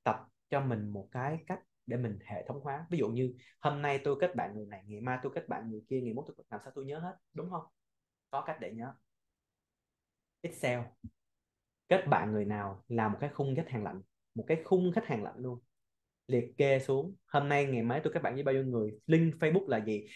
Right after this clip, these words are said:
để ngày hôm sau mình vào, mình không phải vào cái new feed mình dò, được không ạ? Mất thời gian. Mình kết bạn với người ta, người ta accept là bắt đầu mình cho vào trong cái khung sheet của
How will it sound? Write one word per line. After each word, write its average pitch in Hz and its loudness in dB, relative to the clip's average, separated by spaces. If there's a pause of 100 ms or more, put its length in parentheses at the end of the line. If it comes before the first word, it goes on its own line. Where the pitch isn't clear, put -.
(100)
để 135 0
ngày 127 0
hôm 139 -6
sau 147 2
mình 117 -2
vào, 117 10
mình 117 -2
không 143 -2
phải 143 2 (140)
vào 113 8
cái 156 0
new 151 -2
feed 208 4
mình 117 -4
dò, 120 8 (540)
được 131 4
không 160 10
ạ? 139 8
Mất 226 10
thời 147 12
gian. 160 12 (600)
Mình 127 0
kết 214 8
bạn 113 10
với 170 2
người 131 4
ta, 143 6
người 120 -4
ta 131 0
accept 156 0
là 113 0
bắt 143 4
đầu 113 2
mình 107 -6 (140)
cho 143 12
vào 107 8
trong 123 -2
cái 165 0
khung 135 -4
sheet 185 2 (960)
của 107 6